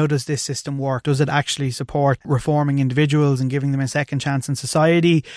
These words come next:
And if not, what can we do to, to improve that? So it's, it's framed through the prism of the individual's incarcerations. Obviously, that's a big part of their life, but what they want to do afterwards. I, I think hope is a prevailing theme, which you may not expect to hear from,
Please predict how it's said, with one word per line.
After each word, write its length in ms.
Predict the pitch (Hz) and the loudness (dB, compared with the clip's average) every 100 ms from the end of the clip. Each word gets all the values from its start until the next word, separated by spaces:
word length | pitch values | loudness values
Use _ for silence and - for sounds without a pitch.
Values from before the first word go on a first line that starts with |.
| - - | -20 -8
And 220 | - 139 135 | -2 0 2
if 160 | 143 | 0
not, 280 | 156 143 131 - | 2 2 2 0
what 240 | 139 135 | -2 -2
can 100 | - | -2
we 140 | 139 131 | -2 0
do 240 | 135 135 | 0 -2
to, 280 | - 135 127 | -2 -2 -2
to 140 | - 143 | -4 -4
improve 380 | 135 139 135 | -2 -2 -2
that? 260 | 123 123 - | -2 -6 -4
So 160 | 143 143 | -2 0
it's, 200 | 139 - | -2 -2
it's 240 | 147 - | -4 -4
framed 380 | - 180 196 190 | 0 2 2 2
through 80 | 170 | 0
the 80 | 143 | 0
prism 480 | 165 151 147 135 - | 0 0 0 0 0
of 280 | 143 127 131 | 0 0 0
the 160 | 135 | 0
individual's 600 | 147 139 135 135 135 123 | 2 2 0 2 0 0
incarcerations. 1080 | - 139 165 151 147 147 170 - 143 139 123 | -2 2 2 2 2 4 4 4 4 2 2
Obviously, 520 | - 143 147 - 143 135 | -2 -2 -2 -2 -2 -2
that's 240 | 139 - | -4 -4
a 40 | |
big 160 | 131 135 | -4 -4
part 240 | - 135 | -2 -2
of 60 | 127 | -2
their 140 | 131 | -2
life, 560 | 135 135 131 - - - | 0 0 0 -4 -20 -6
but 200 | 147 135 - | 0 0 0
what 260 | - 165 156 | -2 0 2
they 120 | 160 | 2
want 180 | 151 147 | 2 0
to 80 | 131 | 2
do 140 | 147 | 2
afterwards. 640 | 135 143 - 131 123 123 131 | 2 2 -2 -4 -2 -4 -4
I, 80 | 127 - | -6 -4
I 80 | 139 | -2
think 180 | 170 156 | -2 0
hope 380 | - 170 - | 2 2 4
is 160 | 165 147 | 2 2
a 40 | |
prevailing 540 | 151 156 160 160 160 151 | 0 2 2 2 2 0
theme, 460 | 160 160 160 151 - - - | -2 0 0 0 -2 -12 -6
which 180 | 151 - | -4 0
you 60 | |
may 160 | 156 165 | 4 6
not 160 | 160 147 | 6 4
expect 460 | - 156 156 - | 2 0 -2 -4
to 80 | 147 | -4
hear 260 | 143 156 156 | 0 0 0
from, 420 | - 147 143 | -2 -2 -2